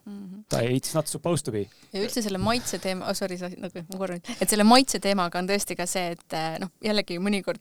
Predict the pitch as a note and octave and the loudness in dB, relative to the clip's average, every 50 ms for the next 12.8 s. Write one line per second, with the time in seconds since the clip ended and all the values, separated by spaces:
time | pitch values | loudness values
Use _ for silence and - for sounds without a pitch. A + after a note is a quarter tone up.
0 | - _ - F3+ F3 F3 F3 - - G#3+ G#3 - - - - A3+ G#3+ A#3+ C4+ C#4 | -10 _ -6 -6 -6 -6 -8 -6 -4 -2 0 0 0 0 2 4 6 6 6 6
1 | C4 - - G3 A3 G3+ - F3 - - - F#3 - - - F#3+ F3+ F3+ - G#3+ | 4 2 0 2 2 2 0 -2 -4 -4 -6 -6 -6 -6 -4 -4 -2 0 0 0
2 | G#3 F#3 - - - - E3+ E3 E3+ F3 F3 - G3 F#3+ F3+ F#3 - - G3 G#3 | 0 0 0 -2 -4 -6 -6 -4 -4 -4 -6 -2 0 0 0 0 -2 0 2 2
3 | G#3 F#3+ F3+ E3+ E3 E3+ F3 F3 E3+ - G3 G3 - _ - - G#3+ G#3 - G3 | 2 2 2 -2 -2 -2 -4 -4 -2 -2 -2 -2 -2 _ -2 0 0 0 0 -2
4 | - - G3+ G3+ _ - G3 G3 G3 F3+ F3 E3+ F3+ E3+ E3+ E3+ - F3 - G3 | 0 0 -2 0 _ 0 0 2 0 -2 -4 -4 -4 -4 -2 -2 -2 -2 4 6
5 | G3+ G3 F#3+ F#3 F3+ F3+ F3+ F#3+ G3+ - _ _ F3 E3+ - - - - - - | 6 6 6 4 2 2 2 2 0 -2 _ _ 0 0 0 -4 -12 -12 0 2
6 | A3 A3+ G#3+ - - A3+ A3+ A3+ F#3+ F3 - F#3 - - F#3 - A3+ G#3+ G3+ F#3 | 2 2 2 6 6 6 6 6 2 -2 -4 -6 -6 -6 0 2 2 4 4 2
7 | E3+ - F3 - - F#3 F3+ F#3+ G3 F#3+ F#3 F3+ D#3+ - - - - - - - | -2 -2 -4 -4 -2 0 2 2 2 2 0 -2 -2 -4 -8 -8 -8 -8 -10 -10
8 | _ F#3 F#3 E3+ - F3+ - - - - - A3 G#3 A#3+ B3 B3 A#3+ A#3+ B3 C4+ | _ -6 -4 -2 -2 -2 -4 -4 -6 -2 -2 4 6 8 10 10 10 8 8 6
9 | - - - - A3 G#3+ - - - B3+ G3+ - D4+ D4+ C#4+ B3+ A#3 C4+ D4+ D#4+ | 6 4 2 0 0 0 -2 -2 -4 -8 0 2 4 4 6 4 4 6 4 4
10 | D#4 - _ - A3+ G#3+ A3 A3+ A3 - C4 B3 - B3 A3+ A#3 A#3+ A#3 G#3+ G#3+ | 4 2 _ -4 -2 -2 -2 -4 0 0 0 2 4 2 4 4 4 2 2 2
11 | A#3 A3 G#3+ G#3+ - - - G#3 F#3+ G3 G3 G3 G3 F#3+ F#3+ F3+ F3+ - - G1+ | 0 0 0 0 0 0 0 0 0 0 0 2 2 4 4 4 4 2 0 -2
12 | - F#3+ F#3+ F#3+ F#3+ F3+ F3+ F3+ F3+ F3+ - - F#3 F3 - G3+ | -2 0 2 4 4 4 2 2 -2 -2 -2 -4 -4 0 0 0